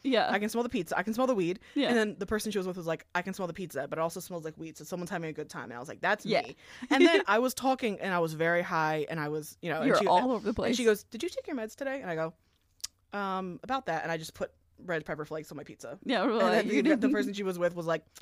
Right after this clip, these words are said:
Speaker 2: "She didn't take her meds." And I was like,
Speaker 1: No.
Speaker 2: "No, I didn't."
Speaker 1: Nope. Mm-hmm.
Speaker 2: <laughs>
Speaker 1: Did not.
Speaker 2: So I did today, though, but I'm just all over. Anyway,
Speaker 1: <laughs>
Speaker 2: they have, I didn't have protein this morning. That's why.
Speaker 1: Uh,
Speaker 2: So
Speaker 1: ha, ha.
Speaker 2: anyway, so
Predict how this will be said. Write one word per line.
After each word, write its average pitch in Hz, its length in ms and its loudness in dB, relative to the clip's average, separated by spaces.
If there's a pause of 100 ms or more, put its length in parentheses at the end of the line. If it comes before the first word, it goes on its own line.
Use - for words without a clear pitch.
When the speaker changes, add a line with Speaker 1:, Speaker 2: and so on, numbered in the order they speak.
(240)
Speaker 2:
"She - 120 -14
didn't - 120 -6
take - 100 -10
her - 80 -18
meds." - 180 -20
And 190 80 -14
I - 20 -8
was - 100 -4
like, - 60 4
Speaker 1:
No. 339 140 2
Speaker 2:
"No, 285 400 4
I 269 60 6
didn't." 254 760 4
Speaker 1:
Nope. 170 120 -4 (180)
Mm-hmm. 254 240 8
Speaker 2:
<laughs> - 60 4 (520)
Speaker 1:
Did 214 200 4
not. 170 200 6
Speaker 2:
So 185 200 6
I 220 100 6
did 233 240 2
today, 208 300 6
though, 156 180 -4
but 165 140 2
I'm 170 100 2
just 170 300 -2
all 170 180 2
over. 151 400 -2 (600)
Anyway, 220 600 6 (180)
Speaker 1:
<laughs> 571 160 -4
Speaker 2:
they 220 100 2
have, - 180 6 (140)
I 220 100 6
didn't 240 160 0
have 220 140 0
protein 156 320 -8
this 160 120 -16
morning. 113 220 -16
That's 127 180 -12
why. 220 100 6 (160)
Speaker 1:
Uh, 214 40 -2
Speaker 2:
So 185 220 0
Speaker 1:
ha, 135 60 2 (160)
ha. - 80 -10 (280)
Speaker 2:
anyway, 165 480 6 (340)
so 196 480 4